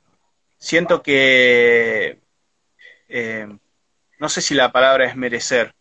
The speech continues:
porque no, no, no sé si es la palabra,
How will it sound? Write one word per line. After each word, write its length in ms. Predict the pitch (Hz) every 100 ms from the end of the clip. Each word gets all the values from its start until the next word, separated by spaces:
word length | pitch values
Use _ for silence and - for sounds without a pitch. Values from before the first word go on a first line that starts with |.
| _ _ _
porque 340 | - - 107
no, 280 | 113 117 120
no, 180 | 123 127
no 180 | 127
sé 200 | 123 -
si 140 | 135 123
es 60 |
la 100 | 117
palabra, 400 | 113 117 113 107